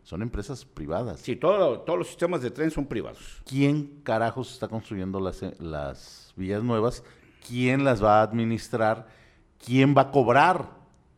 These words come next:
Speaker 1: por transportar? Porque el hecho de que salga de, de Peme-, de Pemex producto refinado, ¿quién lo transporta? ¿Cuánto le cobran?
Speaker 2: Pues lo más sencillo es
Speaker 1: ¿Quién
Speaker 2: que
Speaker 1: gana?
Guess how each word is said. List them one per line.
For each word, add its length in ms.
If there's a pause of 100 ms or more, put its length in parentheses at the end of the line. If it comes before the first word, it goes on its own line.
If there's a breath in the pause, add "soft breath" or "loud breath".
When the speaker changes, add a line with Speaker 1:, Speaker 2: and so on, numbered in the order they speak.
(140)
Speaker 1:
por 140
transportar? 720
Porque 640
el 100
hecho 220
de 60
que 80
salga 320
de, 560
de 160
Peme-, 460
de 800
Pemex 520 (460 soft breath)
producto 400
refinado, 640 (180)
¿quién 220
lo 100
transporta? 580
¿Cuánto 380
le 140
cobran? 400 (280)
Speaker 2:
Pues 160
lo 100
más 200
sencillo 680
es 240
Speaker 1:
¿Quién 160
Speaker 2:
que 60
Speaker 1:
gana? 460